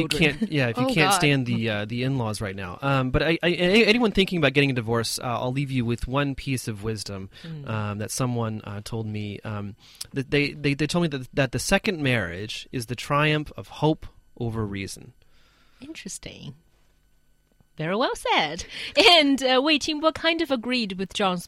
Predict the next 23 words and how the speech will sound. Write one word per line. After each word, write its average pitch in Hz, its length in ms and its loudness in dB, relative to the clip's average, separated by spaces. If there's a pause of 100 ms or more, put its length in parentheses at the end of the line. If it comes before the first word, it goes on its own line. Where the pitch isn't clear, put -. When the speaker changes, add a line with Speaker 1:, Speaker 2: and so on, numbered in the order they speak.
Speaker 1:
previous 202 560 -4
point. 196 560 -6
He 175 200 -6
says, 170 400 -6
"If 196 180 -2
housing 277 500 2
and 220 120 2
the 202 60 -2
kid - 300 -4
problem 196 400 0
is 180 180 -2
a 226 60 -6
key 196 240 -2
reason 175 360 -2
in 165 200 -4
young 175 200 0
families, 165 540 -4 (240)
would 277 340 0
divorce 208 520 2
solve 180 540 0
the 240 100 -2
problems? 120 580 -8
No. 170 300 0